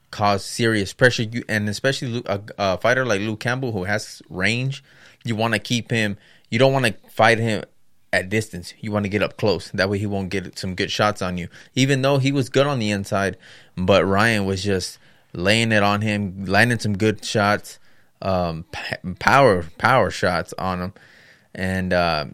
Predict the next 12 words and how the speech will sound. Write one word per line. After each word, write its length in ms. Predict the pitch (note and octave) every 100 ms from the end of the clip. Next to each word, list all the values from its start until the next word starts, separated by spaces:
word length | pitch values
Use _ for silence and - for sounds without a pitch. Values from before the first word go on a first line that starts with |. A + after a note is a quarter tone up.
| - -
and 200 | G#2 G#2
I 60 | G2+
believe, 480 | A2 A#2 C3+ B2+ -
I 420 | - - G#2+ G2+
wanna 460 | G#2 G#2 G#2+ B2 B2+
say 260 | - C3 B2
it 60 |
was 280 | A#2+ A2+ G2+
the 380 | G2+ F#2 G2 F2+
f-, 440 | F2 - - - _ _ _ _ _ _ _
fifth 320 | C3+ - G#2
round 460 | G2 D#2 A1 -